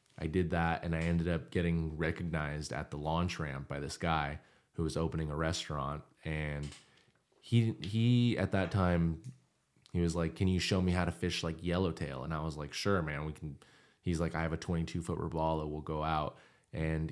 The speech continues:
he, I fish a lot with him still to this day. His name's Connor. Um, he has Dudley Market down in Venice, and they do all, like, local seafood.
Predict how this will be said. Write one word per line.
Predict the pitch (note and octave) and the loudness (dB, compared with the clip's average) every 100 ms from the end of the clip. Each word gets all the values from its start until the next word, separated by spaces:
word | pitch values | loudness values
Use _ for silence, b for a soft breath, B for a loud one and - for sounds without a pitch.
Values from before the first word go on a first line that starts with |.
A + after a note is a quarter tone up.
| - | -6
he, | - F#2+ F2+ F2 F2+ - - _ _ - | -2 2 4 2 0 -4 -10 _ _ -2
I | E2 | 0
fish | E2+ F2 E2 | 0 0 0
a | |
lot | E2+ E2+ D#2+ | 2 2 0
with | E2+ | -2
him | D#2 | -2
still | D2+ E2 D#2 | -2 -2 -2
to | D2 | -2
this | D2 - | -6 -4
day. | D#2+ D2+ D2+ | -4 -2 -2
His | D2 | -4
name's | D2+ C#2+ | -6 -6
Connor. | - D#2 D2+ C#2+ D2 D#2+ - - | -4 -2 -2 -4 -8 -10 -12 -8
Um, | D2 C#2 C#2 - - _ _ | -6 -6 -10 -14 -20 _ _
he | F2 | -6
has | D#2 D2 C#2+ | -4 -4 -2
Dudley | D#2+ D#2 D#2+ | -2 0 0
Market | D#2+ D2+ E2+ E2 - E2 | -2 -2 -2 -2 -4 -4
down | D2+ D#2 | -2 -2
in | D2+ | -2
Venice, | D2 D2 D#2+ F#2+ - - | -4 -4 -4 -6 -10 -8
and | D#2 D2 D2 | -6 -4 -4
they | D2 | -6
do | C#2 D2+ D2 | -4 -4 -4
all, | D2 D2 | -2 -2
like, | C#2+ C#2 - - | -4 -6 -12 -8
local | D#2+ D2+ D2+ D2+ | -4 -2 -4 -6
seafood. | - D2 - D#2 D2 | -4 -6 -4 -4 -4